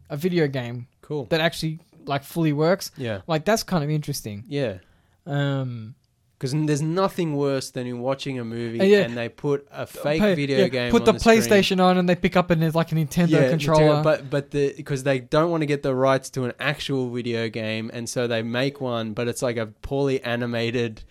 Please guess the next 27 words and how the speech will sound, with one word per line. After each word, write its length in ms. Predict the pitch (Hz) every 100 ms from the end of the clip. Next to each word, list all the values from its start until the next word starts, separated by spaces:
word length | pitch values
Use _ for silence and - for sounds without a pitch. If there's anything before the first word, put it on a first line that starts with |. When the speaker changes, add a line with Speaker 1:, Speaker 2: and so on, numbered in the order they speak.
| -
Speaker 1:
Yeah, 220 | 233 226 202
and 80 | 208
Speaker 2:
thing 100 | -
Speaker 1:
they 120 | 208
all 100 | 220
have 160 | 226 208
Speaker 2:
that 60 |
Speaker 1:
that 60 | 170
Speaker 2:
you, 40 |
Speaker 1:
really 160 | 202 202
Speaker 2:
that's 140 | 151
Speaker 1:
weird 160 | 190 190
Speaker 2:
clearly, 160 | 185 175
Speaker 1:
animation 300 | 175 180 170 175 -
Speaker 2:
yeah, 160 | 180 170
that's 160 | 170
Speaker 1:
style. 60 | 170
Speaker 2:
clearly 460 | 160 165 185 180
not 380 | 139 135 143 143
a 40 | 131
video 320 | 135 139 131
game 280 | 131 123 120
that 160 | 120
no 240 | 127 131 127
one 120 | 127
is 140 | -
playing. 720 | - 127 127 113 113 120 -